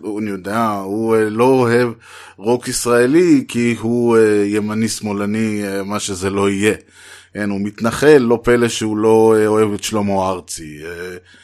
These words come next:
או שכן, אני כבר לא סגור מה הולך ב-, בסצנה הפוליטית הישראלית, אבל אנשים פשוט לא חושב-, לא,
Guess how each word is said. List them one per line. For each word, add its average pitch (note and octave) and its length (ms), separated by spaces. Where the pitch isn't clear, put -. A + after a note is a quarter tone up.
או F2 80
שכן, A2 440
אני F2 140
כבר F#2 160
לא G2+ 120
סגור G2+ 400
מה G2+ 420
הולך G2 480
ב-, F#2+ 240
בסצנה G2+ 1040
הפוליטית A#2 720
הישראלית, A#2 760
אבל A#2+ 320
אנשים C3 320
פשוט D3 320
לא D3+ 200
חושב-, D3+ 340
לא, B2+ 280